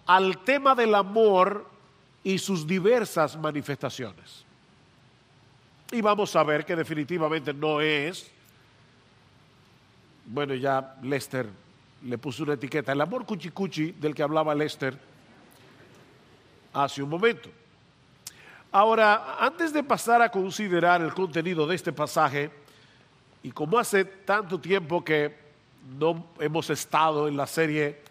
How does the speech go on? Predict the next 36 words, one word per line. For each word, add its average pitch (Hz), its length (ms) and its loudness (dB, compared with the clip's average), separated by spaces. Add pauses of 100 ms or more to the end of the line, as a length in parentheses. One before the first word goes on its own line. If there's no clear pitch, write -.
(1040)
de 135 100 -2
Pablo, 151 540 2
en 139 60 -6
la 139 80 -4
serie 165 180 -2
expositiva 156 640 -4
de 147 80 0
la 135 80 -2
carta 151 260 -4
de 147 100 -2
Pablo 156 240 0
a 156 40 0
los 190 160 0
romanos, 147 420 -2
permítame 277 440 -8
poner 190 280 0
este 175 240 -4
texto 160 520 -2 (260)
en 156 160 -4
su 151 180 -6
contexto. 196 640 -6 (960)
En 202 160 2
los 330 180 -2
primeros 262 480 0
once 233 500 0
capítulos 220 920 0 (100)
de 151 140 -2
la 151 120 2
carta, 190 480 2 (800)
Pablo 262 400 6
se 214 180 2
dedica 208 640 4 (320)
a 185 160 8
definir 196 560 0
el 262 140 4
evangelio 190 1200 2